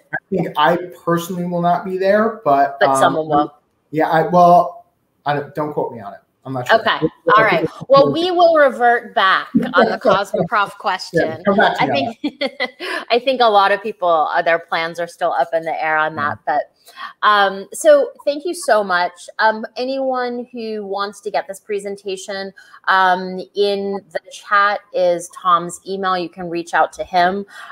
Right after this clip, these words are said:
Speaker 2: um, uh, to get a copy of it. You can also ask him any questions that you have directly, uh, related to your business. Um,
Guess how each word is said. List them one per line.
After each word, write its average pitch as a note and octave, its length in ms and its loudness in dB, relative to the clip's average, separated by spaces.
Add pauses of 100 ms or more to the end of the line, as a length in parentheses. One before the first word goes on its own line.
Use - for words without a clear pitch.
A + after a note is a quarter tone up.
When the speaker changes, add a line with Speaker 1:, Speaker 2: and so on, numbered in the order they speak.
Speaker 2:
um, F3 500 2 (120)
uh, E3+ 360 2
to - 120 -16
get E3+ 140 2
a E3 40 -2
copy A3 340 -2
of G#3 100 4
it. G#3 180 2
You F3 120 -10
can F3+ 140 -8
also E3+ 320 -2
ask D#3+ 280 0
him F3+ 60 -14
any E3 120 -10
questions D#3+ 520 -8
that - 140 -8
you D#3+ 100 -10
have D3 280 -6
directly, F3 800 -2 (220)
uh, D#3+ 180 2
related D3+ 460 0
to - 80 -12
your D3+ 140 -4
business. F3+ 680 -6 (400)
Um, F3 500 0